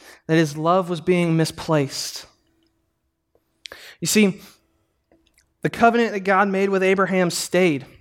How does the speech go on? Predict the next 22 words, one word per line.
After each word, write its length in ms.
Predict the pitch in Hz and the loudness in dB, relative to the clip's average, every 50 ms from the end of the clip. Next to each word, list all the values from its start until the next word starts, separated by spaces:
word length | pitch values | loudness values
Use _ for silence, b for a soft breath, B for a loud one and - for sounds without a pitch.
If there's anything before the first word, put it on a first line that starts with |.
| _ _ - | _ _ -4
Abraham 460 | - 170 196 190 196 190 196 196 196 185 | -2 0 2 2 2 2 2 2 0 0
had 220 | 170 180 165 151 | 0 0 0 0
Isaac. 580 | - 156 165 175 185 185 175 196 190 185 185 B B B B B B - | 2 2 4 4 2 2 0 -2 -2 -4 -4 B B B B B B -2
Isaac 460 | 151 165 180 190 180 190 196 190 185 | 0 2 2 0 0 -2 -4 -4 -4
had 340 | - - 170 160 160 160 156 B B B B | -2 2 4 4 4 2 0 B B B B
Jacob 380 | B 147 175 185 180 196 190 170 | B 2 2 2 2 2 0 0
and 120 | 165 160 | 0 -2
Esau. 760 | 147 180 185 185 - - - 196 190 190 190 190 190 190 - B B B B B B B B B B - | 0 0 0 0 0 0 0 2 2 2 2 0 -2 -4 -10 B B B B B B B B B B -14
Jacob 460 | 131 - 175 196 202 196 202 202 185 | -8 -2 0 0 0 0 0 -2 -2
was 180 | 180 175 156 165 | -2 -6 -4 0
later 320 | 180 180 185 185 185 180 | 2 2 4 4 2 0
renamed 460 | 175 175 175 180 180 175 175 170 160 | 0 0 0 0 2 2 2 0 0
Israel. 720 | - - 185 185 180 180 185 185 190 190 190 190 185 180 - - | 0 2 2 2 2 0 -2 0 2 2 2 0 0 -4 -4 -2
Israel 360 | 175 185 175 175 185 185 180 | 0 0 0 2 0 0 2
had 220 | 180 180 175 170 | 2 2 0 0
twelve 340 | - - 185 180 185 185 180 | -2 -2 0 2 2 2 0
sons, 640 | - - 185 175 175 180 180 180 175 165 - - - b b b b b b b | -2 -2 0 0 2 0 0 -2 -4 -4 -6 -10 -10 b b b b b b b
and 140 | - 156 160 | -2 2 4
they 100 | 170 180 | 6 6
became 760 | 175 196 185 - 190 180 170 165 165 165 156 156 151 147 b b b b b | 4 2 -2 -2 0 2 2 2 2 0 -2 -4 -6 -8 b b b b b
the 120 | 156 160 | -4 -2
nation 840 | 156 156 165 175 180 175 170 - - 156 143 135 131 131 131 - | 0 2 2 2 2 0 -2 -2 -2 -2 0 0 -2 -4 -6 -10